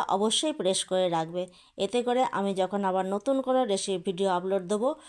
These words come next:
সবার প্রথমে নোটিফিকেশন তোমাদের কাছে পৌঁছে যাবে। আর বন্ধুরা, আজকে আমি এই মটর পনিরটা যে কম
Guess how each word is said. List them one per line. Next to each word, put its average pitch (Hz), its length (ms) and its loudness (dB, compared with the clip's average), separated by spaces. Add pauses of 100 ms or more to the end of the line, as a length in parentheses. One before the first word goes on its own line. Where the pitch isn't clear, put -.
(140)
সবার 262 360 2
প্রথমে 196 320 0
নোটিফিকেশন 190 760 -2
তোমাদের 185 380 0
কাছে 175 280 0 (160)
পৌঁছে 180 380 2
যাবে। 170 260 0 (1400)
আর 214 140 2
বন্ধুরা, 220 360 2 (100)
আজকে 214 320 -2 (180)
আমি 220 220 0
এই 220 180 2 (220)
মটর 202 320 -2
পনিরটা 214 380 -2
যে 233 180 -2
কম 202 280 -4